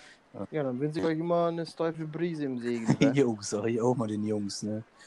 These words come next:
Speaker 1: Immer und, und, und machst du einen Schubbruch, schick ich mal rüber.
Speaker 2: Jo. Ähm, ich hab da auch noch einen kleinen, äh, eine kleine Wissensfrage. Und zwar einer unserer treuesten Hörer, ähm,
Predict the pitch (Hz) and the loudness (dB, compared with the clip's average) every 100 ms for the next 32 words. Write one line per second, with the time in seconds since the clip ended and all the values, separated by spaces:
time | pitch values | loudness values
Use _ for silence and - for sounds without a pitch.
0 | - - 110 110 110 117 120 110 - 113 | -18 -2 2 2 2 2 0 0 0 2
1 | 113 117 - 113 - 123 123 - 95 - | 4 2 0 -2 2 2 2 0 -2 -2
2 | - - - - 107 - - 107 98 104 | -12 -20 -12 -4 -4 -4 -4 -2 -2 -4
3 | 95 - - - _ _ _ _ _ - | -4 -8 -12 -20 _ _ _ _ _ -20
4 | - - 131 131 123 123 123 123 127 - | -16 -4 0 0 0 -2 -4 -8 -12 -20
5 | - - - - - - - - _ - | -20 -20 -20 -20 -20 -20 -20 -20 _ -20
6 | - 143 139 139 135 135 175 175 170 156 | 0 4 6 4 0 0 0 4 4 6
7 | 165 160 - 156 156 151 147 139 131 131 | 4 0 2 2 2 0 -6 -4 -4 -2
8 | 127 131 131 _ _ - 127 156 147 131 | -4 -6 -12 _ _ -14 -4 -2 0 -2
9 | 170 - 139 - 110 113 110 120 135 135 | -4 -6 -8 -4 4 6 6 4 0 -8
10 | _ - 120 - 123 123 135 135 139 131 | _ -6 -6 2 4 6 6 4 2 0
11 | - - 131 143 - - 131 127 123 131 | 0 -2 0 0 -4 -10 -6 -6 -4 0
12 | 135 135 135 165 _ _ _ - - _ | 2 2 2 0 _ _ _ -20 -20 _
13 | _ _ 123 127 123 120 120 | _ _ 0 0 2 0 -4